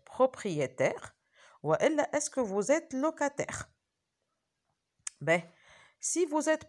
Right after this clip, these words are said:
propriétaire, donc متاعي أنا التيران اللي باش نعمل له اجونسمون، متاعي أنا لا كونستركسيون اللي باش نعمل لها اجونسمون، دونك إذا كان أنا جو سوي بروبريتير، راهم لي فخي اللي خلصناهم في لي ترافو هذوما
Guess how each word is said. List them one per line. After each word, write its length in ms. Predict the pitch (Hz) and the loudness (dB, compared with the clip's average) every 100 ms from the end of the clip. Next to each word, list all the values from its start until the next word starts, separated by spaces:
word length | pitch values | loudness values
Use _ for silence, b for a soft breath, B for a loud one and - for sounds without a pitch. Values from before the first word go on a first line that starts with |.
| - | 2
propriétaire, 800 | 262 - 233 190 - 147 160 - - - | 2 2 -2 -2 2 4 4 0 -12 -6
donc 300 | 135 151 160 | 0 0 0
متاعي 480 | 160 214 202 196 170 | 0 2 2 0 0
أنا 120 | 143 | 0
التيران 520 | - - 135 143 123 - | -4 -2 0 0 -2 -6
اللي 180 | 123 120 | -8 -8
باش 160 | - 131 | -8 -4
نعمل 260 | 123 131 | -2 -2
له 120 | 127 - | -2 -4
اجونسمون، 540 | 123 123 123 - 127 - B B B | -4 -4 -6 -6 -8 -8 B B B
متاعي 540 | 151 208 202 202 196 185 | -6 0 0 0 0 -2
أنا 280 | 143 - - | -2 -6 -6
لا 120 | 127 | -6
كونستركسيون 680 | - 139 - 131 - 143 120 | -4 -8 -8 -12 -10 -8 -8
اللي 100 | 113 | -8
باش 160 | - | -10
نعمل 280 | 131 123 127 | -10 -8 -8
لها 260 | 131 - 127 | -6 -4 -4
اجونسمون، 540 | 123 113 - 175 294 B B B - | -4 -6 -4 -4 -4 B B B -4
دونك 200 | 143 - | -2 -2
إذا 240 | 160 147 | -2 -2
كان 240 | 147 285 294 | 0 0 0
أنا 260 | 247 220 | 0 0
جو 120 | 175 | -2
سوي 200 | 180 175 | -4 -6
بروبريتير، 840 | 170 - 151 - 131 123 - 240 330 B B B | -8 -8 -8 -8 -6 -4 -2 -2 -2 B B B
راهم 480 | 165 226 240 170 135 B B - | 4 6 6 4 -2 B B -6
لي 220 | 143 156 | -2 -2
فخي 440 | - - 285 233 | -4 -2 2 2
اللي 300 | - 180 160 | 2 -2 -2
خلصناهم 600 | - 170 160 - 190 156 | -2 0 0 0 0 0
في 120 | 143 135 | -4 -6
لي 120 | 139 | -6
ترافو 420 | - 117 131 127 | -2 -4 -2 -4
هذوما 500 | 131 117 190 277 | -4 -2 2 2